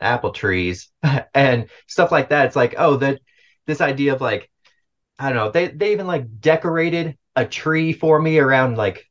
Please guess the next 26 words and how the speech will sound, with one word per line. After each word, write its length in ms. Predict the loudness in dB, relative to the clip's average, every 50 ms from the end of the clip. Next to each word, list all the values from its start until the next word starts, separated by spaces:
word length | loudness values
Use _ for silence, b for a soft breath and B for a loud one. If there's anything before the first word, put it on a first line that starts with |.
| _ _
Christmas 580 | -14 -6 -2 -2 -2 -2 -2 -4 -4 -4 -4 -4
time, 460 | -2 0 2 4 4 4 2 2 0
and 180 | -2 -2 -2 0
then 300 | -2 -2 -2 -6 -8 -2 2
out 180 | 4 4 4 2
in 80 | 2
the 80 | -2 -2
woods, 400 | -2 0 2 2 2 2 0 -4
just, 160 | -8 -6 -2 -2
like, 180 | -2 0 0
decorate 340 | 0 -2 0 0 2 0 0
with 80 | 0 -2
natural 420 | -2 -2 -2 -2 -4 -4 -6 -4
materials. 600 | -4 -6 -4 -2 2 4 4 4 4 4 2 0
And 80 | -2 -2
I'm, 60 | -2
like, 200 | -2 -2 -4 -2 -2
out 220 | -2 -2 -2 -2
wandering 380 | -2 -2 -2 0 2 2 2 2
around, 420 | 0 0 0 0 0 0 -2 -2
and 100 | -4 -2
they're, 160 | 0 0 0 2
like, 280 | 2 0 0 -2 -6 _ _ _ -2
just 220 | 0 0 0 0
present, 360 | 0 0 2 2 2 2 2
like, 200 | 2 0 0 -2